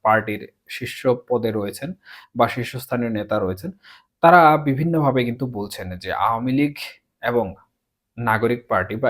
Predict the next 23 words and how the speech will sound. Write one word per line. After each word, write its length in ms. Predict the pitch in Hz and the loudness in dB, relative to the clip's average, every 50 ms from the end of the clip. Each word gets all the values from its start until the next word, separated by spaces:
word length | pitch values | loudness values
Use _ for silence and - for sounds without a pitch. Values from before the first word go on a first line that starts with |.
| - - 104 | -2 -2 -4
এনসিপি 340 | 113 113 - 117 - - 101 95 | -8 -8 -10 -12 -12 -12 -10 -10
যেটি 200 | 98 92 92 110 107 107 | -10 -10 -10 -10 -10 -10
নতুন 180 | 104 - 107 104 98 98 | -10 -10 -10 -10 -10 -10
গঠিত 200 | 95 98 95 - 98 | -10 -12 -12 -10 -8
হয়েছে, 220 | 95 90 90 - 170 175 - - - - - _ | -8 -8 -6 -8 -8 -10 -10 -18 -20 -20 -4 _
তারা 180 | - 160 156 160 151 - - 135 135 | 4 8 8 8 8 6 4 0 0
একসাথে 400 | 139 - - 156 139 - 113 95 90 - - _ - 110 | 0 0 0 -2 -2 0 -2 -4 -6 -6 -10 _ -6 -6
এই 60 | 107 95 | -6 -6
দেশে 180 | - - - 156 - - _ _ _ _ _ - | -6 -6 -6 -6 -6 -8 _ _ _ _ _ -6
থাকতে 280 | 104 92 95 - - 95 - | -6 -6 -6 -6 -10 -8 -8
পারে 160 | 80 73 - - | -8 -10 -10 -12
না। 60 | 98 - _ _ _ - - - - - _ - | -18 -20 _ _ _ -20 -20 -20 -20 -18 _ 0
এখন 260 | - 160 - 226 214 208 185 - - | 0 4 6 6 6 6 4 2 6
এই 140 | 170 180 208 196 185 | 8 8 8 8 6
বিষয়টির 680 | 190 185 - 202 196 196 185 190 - - 208 202 202 196 190 175 - - | 2 2 4 4 4 4 4 2 0 0 2 4 4 4 2 -2 -4 -4
ফলশ্রুতিতে 640 | - - 143 147 143 143 - - 160 156 151 143 143 123 120 | 0 2 4 4 4 2 0 0 0 0 0 2 2 2 2
অন্তর্বর্তীকালীন 680 | 123 - 131 131 131 127 131 - 123 139 135 139 139 139 - - | 2 0 -2 -2 -2 -2 -4 -4 -2 0 0 0 0 -2 -6 -8
সরকারের 420 | 127 117 117 - 127 127 123 123 120 - | -8 -6 -4 0 0 2 2 2 0 -2
প্রধান 220 | 123 113 117 113 113 | -4 -4 -4 -4 -6
উপদেষ্টা 400 | 107 107 98 101 98 - - 117 110 | -6 -8 -8 -8 -8 -6 -2 0 2
আওয়ামী 260 | 110 110 110 117 120 | 2 2 0 0 -2
লীগকে 320 | 123 135 135 - - 120 107 107 - - - 117 117 120 | -2 -4 -4 -4 -2 -2 0 0 -2 -4 -6 -6 -4 -4
নিষিদ্ধ 440 | 120 120 - - 151 147 147 143 - | -4 -4 -4 -6 -8 -8 -8 -4 0